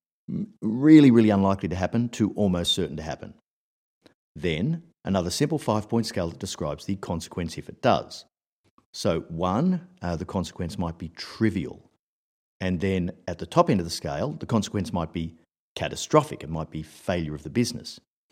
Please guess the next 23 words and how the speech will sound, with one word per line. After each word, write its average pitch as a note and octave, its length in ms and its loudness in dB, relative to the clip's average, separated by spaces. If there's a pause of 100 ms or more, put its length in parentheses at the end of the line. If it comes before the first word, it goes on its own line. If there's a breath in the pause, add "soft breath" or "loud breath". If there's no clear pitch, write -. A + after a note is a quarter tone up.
(180 soft breath)
And B2+ 100 4
in C#3+ 60 6
between, G#2+ 380 0
you F2+ 80 -2
could F2 160 -8
have E2 280 -6
minor, F#2+ 600 0 (420)
material, F2 720 -2 (140)
and E2 200 -6
significant, D#2+ 640 -4 (140)
just - 220 -10
to F#2 40 -12
graduate E2 600 -6
those D2 200 -10
a D#2 40 -12
little D#2 180 -10
bit C#2+ 160 -12
more. D2+ 300 -10 (1200 loud breath)
Now, B2 60 2
once F#3+ 140 4
you've A3 120 0
done D3+ 220 4
this, - 360 -4